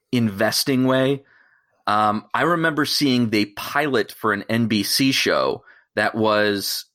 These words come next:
a detective procedural, but in a world of magic.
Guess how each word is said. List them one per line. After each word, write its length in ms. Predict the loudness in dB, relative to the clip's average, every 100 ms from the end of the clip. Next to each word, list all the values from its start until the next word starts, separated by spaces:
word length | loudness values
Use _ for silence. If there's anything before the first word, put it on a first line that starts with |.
| _ _ _ _ _ -6
a 200 | 0 0
detective 720 | 0 -4 -2 -2 0 -2 -2 -8
procedural, 800 | -4 0 0 0 0 2 -2 -6
but 400 | -2 0 0 -2
in 140 | -2 0
a 120 | 0
world 520 | 0 0 2 0 -2 -2
of 220 | -2 -2
magic. 560 | -2 -2 -2 -6 -10